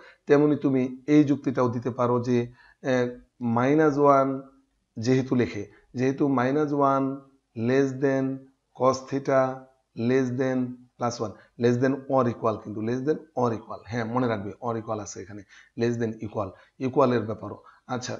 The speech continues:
তাহলে যেহেতু cos theta এর মান মাইনাস ওয়ান থেকে প্লাস ওয়ান এর মধ্যে সীমাবদ্ধ, অতএব ওই cos theta, cos theta, হ্যাঁ, not equal to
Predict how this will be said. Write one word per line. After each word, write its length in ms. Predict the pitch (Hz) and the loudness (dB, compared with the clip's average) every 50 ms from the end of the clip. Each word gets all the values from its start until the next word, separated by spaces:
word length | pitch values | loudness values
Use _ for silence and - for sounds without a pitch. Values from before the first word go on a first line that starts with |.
| - - - | -12 -14 -8
তাহলে 260 | 135 131 143 147 - 147 120 | -4 -4 -4 -4 -6 -8 -4
যেহেতু 360 | 123 131 123 131 151 151 - 165 165 160 165 | -2 0 0 0 0 2 2 2 2 2 2
cos 140 | 151 139 135 - | -2 -2 -2 -2
theta 180 | - 143 - 160 | -6 -2 0 0
এর 100 | 156 156 | 2 2
মান 160 | 156 151 156 | 2 0 0
মাইনাস 280 | 147 135 135 143 139 - - - - | 0 0 -2 -2 -4 -8 -12 -6 -2
ওয়ান 120 | 135 143 143 | -2 -2 0
থেকে 180 | 151 151 151 | -2 -2 -4
প্লাস 240 | 156 - 147 143 143 147 | -2 4 4 4 4 4
ওয়ান 200 | 160 156 151 165 | 4 4 4 4
এর 60 | 185 | 4
মধ্যে 240 | 185 180 165 151 156 | 4 4 4 4 2
সীমাবদ্ধ, 360 | - 151 135 127 123 117 113 120 120 110 - - - - _ _ _ _ _ - | 2 2 0 0 0 2 2 2 2 2 -2 -8 -20 -20 _ _ _ _ _ 2
অতএব 600 | 131 127 131 127 131 139 131 127 127 123 123 120 120 - - _ _ _ _ _ _ _ - | 4 4 4 4 4 4 4 4 6 4 4 2 0 -4 -16 _ _ _ _ _ _ _ -6
ওই 140 | 123 120 107 107 - | -4 -4 -4 -4 -4
cos 200 | - 131 127 120 - - - | -2 -2 -2 -2 -4 -8 -4
theta, 340 | - 127 123 127 135 127 123 123 117 120 120 - - _ _ _ _ _ _ _ - | -4 -4 -2 0 2 4 4 4 2 0 -4 -10 -20 _ _ _ _ _ _ _ -8
cos 180 | 127 123 117 - - - | -6 -4 -4 -6 -8 -6
theta, 340 | - 123 120 120 123 123 120 117 117 117 - - _ _ _ _ _ _ - | -4 -4 -4 -2 0 0 0 0 -2 -4 -10 -20 _ _ _ _ _ _ -8
হ্যাঁ, 220 | 156 156 143 120 107 - - - _ _ _ - 110 117 | -6 -6 -6 -6 -8 -12 -18 -20 _ _ _ -6 -2 0
not 220 | 123 127 131 127 127 131 123 | 2 4 2 2 2 -2 -4
equal 400 | 120 - 131 120 117 120 120 117 110 - | -4 -2 -2 -2 -2 -2 -2 -4 -6 -4
to 100 | 135 135 | -2 -2